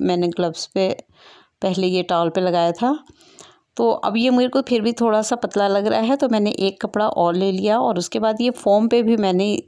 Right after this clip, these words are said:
ये एक निशान लगा लिया। अब हम ये एक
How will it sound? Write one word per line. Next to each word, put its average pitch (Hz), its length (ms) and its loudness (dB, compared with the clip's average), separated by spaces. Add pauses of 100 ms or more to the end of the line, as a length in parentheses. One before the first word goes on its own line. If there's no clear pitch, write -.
ये 214 340 0 (500)
एक 185 100 -6
निशान 185 320 0
लगा 160 280 0
लिया। 165 220 0 (100)
अब 220 100 -2
हम 254 260 0 (680)
ये 214 460 0 (340)
एक 175 280 0